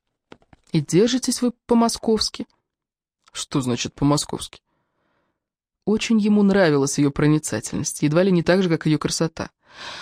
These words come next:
"Ну, так, никому ничего не доказывайте, а просто делайте, что вам нужно. И сразу понимаете, как нужно. Вы же сами про это Аркашке говорили, помните?" И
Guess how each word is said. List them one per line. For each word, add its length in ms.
"Ну, 260
так, 680
никому 300
ничего 240
не 60
доказывайте, 560
а 40
просто 300
делайте, 360
что 180
вам 220
нужно. 440
И 80
сразу 260
понимаете, 460
как 300
нужно. 400
Вы 120
же 120
сами 260
про 160
это 140
Аркашке 380
говорили, 340
помните?" 420
И 180